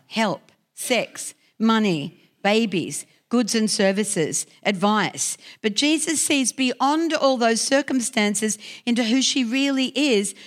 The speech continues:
She's an intellectually and spiritually aware person. And so she questions Jesus very perceptively in this long conversation. And I've heard preachers say,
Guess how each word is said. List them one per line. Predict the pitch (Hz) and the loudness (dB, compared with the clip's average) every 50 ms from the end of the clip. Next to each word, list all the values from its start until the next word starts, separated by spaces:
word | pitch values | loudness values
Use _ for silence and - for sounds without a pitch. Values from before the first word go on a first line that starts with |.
| - - | -18 -6
She's | - - 277 254 208 | 0 0 0 2 0
an | 269 269 277 - | -2 -4 -2 -2
intellectually | 277 311 302 - - 294 277 277 269 277 - - - 269 247 226 220 220 - - | 0 0 0 0 -2 0 0 0 0 0 -2 -2 0 0 2 2 0 0 0 -2
and | 214 220 208 | -2 -2 0
spiritually | - - - - 269 285 285 - - - 277 254 262 240 226 - - | -2 -6 -2 -2 -2 -2 -2 -2 -2 -4 -2 0 0 0 0 0 0
aware | 196 202 180 202 208 208 214 208 214 214 - - - - - _ | 0 0 2 0 0 0 0 -2 -4 -6 -10 -20 -20 -20 -20 _
person. | _ - 302 320 330 311 - 220 202 202 | _ 0 0 2 0 0 -2 -2 0 -2
And | 214 214 | -2 -2
so | - - 254 247 | 0 0 0 0
she | - - 269 | 0 -2 -4
questions | 233 - - 330 330 311 - - 294 277 262 - - | -6 -2 -2 0 0 0 -2 -2 0 0 0 0 -2
Jesus | - 269 254 240 196 226 214 202 - - - - - _ | -2 -2 -2 -2 -2 -4 -4 -6 -8 -12 -20 -20 -20 _
very | - 277 294 311 330 330 | 0 0 2 2 0 0
perceptively | - 302 269 - - 311 311 311 - - 233 185 190 202 202 196 - - | -2 -2 -4 0 0 0 -2 -2 -2 -4 -4 -2 -2 0 0 0 0 -2
in | 233 240 220 | -2 -2 -2
this | 214 226 220 - | -2 -4 -4 -4
long | 220 214 226 233 247 262 262 262 262 - - - _ _ | -2 0 0 2 2 2 0 -2 -2 -8 -20 -20 _ _
conversation. | - 254 240 220 233 - - 247 247 247 240 - 208 185 180 | 0 2 2 2 0 0 2 2 2 2 0 0 -2 -2 -2
And | 190 240 240 | -4 -2 -2
I've | 254 262 - | -2 0 2
heard | 294 294 277 294 | 0 0 0 0
preachers | - 311 294 285 - - 254 - | -2 -2 -2 0 -2 -4 -4 -2
say, | - - 254 240 233 | 2 2 2 2 2